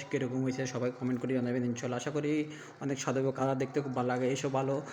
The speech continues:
মশলা ভালো আনছে, যে মাছের নতুন নতুন মশলা আনছে, ইনশাল্লাহ দেখতে খুবই অসাধারণ লাগতেছে। আপনারা কমেন্ট করে জানাবেন যে কেমন হয়েছে, ভালো না খারাপ। ইনশাল্লাহ কমেন্ট করতে তো সমস্যা নাই, খালি আছে কমেন্ট বক্স, ইনশাল্লাহ চেষ্টা করবেন, জোরে জোরে কমেন্ট করবেন, ইনশাল্লাহ কমেন্টগুলো উড়ে দুরা করবেন যে, "ভাই, মাছের বিরিয়ানি ভালো হয়েছে,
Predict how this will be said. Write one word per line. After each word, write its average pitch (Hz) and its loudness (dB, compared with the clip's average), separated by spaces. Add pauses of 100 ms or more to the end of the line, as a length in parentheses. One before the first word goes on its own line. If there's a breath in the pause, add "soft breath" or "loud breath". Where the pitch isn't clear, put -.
(220 loud breath)
মশলা 143 4
ভালো 143 4
আনছে, 139 2
যে 135 2
মাছের 127 0
নতুন 139 0
নতুন 131 2
মশলা 123 2
আনছে, 127 2
ইনশাল্লাহ 123 2
দেখতে 131 -2
খুবই 135 0
অসাধারণ 131 2
লাগতেছে। 139 0 (340 loud breath)
আপনারা 175 0
কমেন্ট 151 2
করে 156 8
জানাবেন 139 6
যে 135 4
কেমন 131 4
হয়েছে, 127 4
ভালো 123 4
না 135 2
খারাপ। 123 2
ইনশাল্লাহ 120 2
কমেন্ট 123 2
করতে 135 0
তো 131 4
সমস্যা 131 2
নাই, 160 2 (380 loud breath)
খালি 131 4
আছে 123 2
কমেন্ট 127 2
বক্স, 120 0
ইনশাল্লাহ 120 2
চেষ্টা 123 -2
করবেন, 123 0
জোরে 131 2
জোরে 127 0
কমেন্ট 131 -2
করবেন, 151 4
ইনশাল্লাহ 139 2
কমেন্টগুলো 135 2
উড়ে 131 4
দুরা 135 2
করবেন 143 4 (420 loud breath)
যে, 139 2
"ভাই, 135 4
মাছের 135 2
বিরিয়ানি 135 4
ভালো 127 4
হয়েছে, 135 2